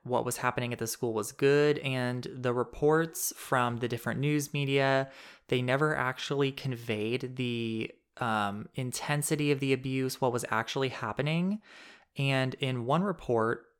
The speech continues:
it wa-, they were called, quote, "practitioners of a revolutionary new type of therapy that could steer troubled teens back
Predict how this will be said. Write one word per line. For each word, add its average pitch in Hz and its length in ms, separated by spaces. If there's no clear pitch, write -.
it 139 160
wa-, 127 280
they 135 200
were 135 340
called, 123 480
quote, 123 460
"practitioners 165 800
of 135 160
a 131 60
revolutionary 131 920
new 120 260
type 139 280
of 139 80
therapy 113 640
that 113 240
could 117 200
steer 143 480
troubled 143 460
teens 110 440
back 123 420